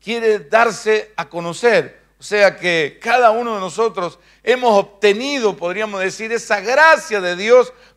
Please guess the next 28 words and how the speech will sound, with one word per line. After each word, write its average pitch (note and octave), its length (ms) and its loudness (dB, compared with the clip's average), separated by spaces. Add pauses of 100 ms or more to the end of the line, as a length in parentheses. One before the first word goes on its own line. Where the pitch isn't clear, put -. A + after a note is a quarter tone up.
por F#3+ 220 -4
medio A#3+ 580 0
de F#3+ 160 -4
la F3+ 140 4
redención, F3+ 880 -4
por G3+ 200 -2
medio A#3 360 -2
de G3 100 -2
su - 180 -12
sangre, G3 600 -2 (240)
por G#3 160 0
medio B3 320 0
de G#3 100 2
su E3+ 220 -10
sacrificio. F#3+ 800 -8
Dios, G#3+ 340 0
decirle G3 340 -8
que E3+ 80 -8
está F#3+ 160 -4
al F#3+ 80 -4
lado, D#3+ 340 -2 (220)
decidió G3+ 580 -4
darse G#3+ 340 0
a A3 80 -6
conocer G3+ 460 -6
por E3+ 180 -14
medio G3 300 -8
tuyo, D3+ 480 -14